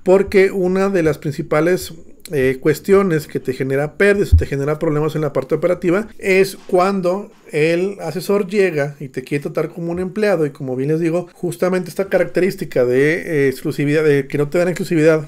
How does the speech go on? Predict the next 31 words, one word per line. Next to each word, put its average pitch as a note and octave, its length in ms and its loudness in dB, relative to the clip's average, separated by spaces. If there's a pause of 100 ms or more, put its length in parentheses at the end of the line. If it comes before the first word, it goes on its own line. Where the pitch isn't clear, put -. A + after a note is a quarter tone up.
(320)
y D3+ 120 -8
que C3+ 200 0
tienes D3+ 260 -2
libertad, F3 600 0
pues E3+ 220 0
es F3 180 -2
la E3+ 140 2
que E3+ 100 0
hace E3 160 -4
que - 80 -6
tú - 160 -6
no C3+ 80 -4
seas C#3 200 -4
un C#3 100 -4
empleado. A#2 420 -2 (100)
Si - 220 -6
tú, A#3 320 2 (160)
a C#3+ 100 -6
pesar D3+ 280 0
de G3+ 80 0
que F#3+ 100 -2
firmaste E3+ 400 0
este G#3+ 140 -2
contrato, F3 520 -2 (380)
estás D#3+ 360 -4
cumpliendo G3+ 420 0
con G3 180 -4
tu, C3 400 -2 (420)
con C3 240 -4
tu B2+ 760 -4 (220)
horario, C#3 500 4